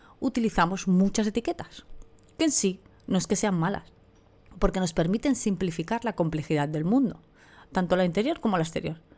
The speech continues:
El problema con el que normalmente nos encontramos es que muchas de estas etiquetas que nos hemos o nos han atribuido son negativas y entonces nos influencian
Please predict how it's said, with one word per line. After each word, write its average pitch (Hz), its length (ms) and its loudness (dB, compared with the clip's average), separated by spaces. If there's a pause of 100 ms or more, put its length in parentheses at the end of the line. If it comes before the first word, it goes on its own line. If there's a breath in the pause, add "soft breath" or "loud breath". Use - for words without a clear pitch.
(460 loud breath)
El 196 140 2
problema 247 340 4
con 196 160 0
el 170 160 0
que 175 100 0
normalmente 214 640 4
nos 165 200 -4
encontramos 165 720 -2
es - 120 -2
que 180 140 -2
muchas 233 680 4
de - 60 0
estas - 220 -2
etiquetas 160 680 -4 (600 soft breath)
que 165 140 0
nos 156 220 -2
hemos 220 340 0 (220)
o 165 140 0
nos 160 220 0
han 214 180 4 (100)
atribuido 151 720 -2 (440 soft breath)
son 247 300 2
negativas 262 680 0 (260)
y 294 120 0
entonces 226 480 2
nos 254 180 2
influencian 202 680 -2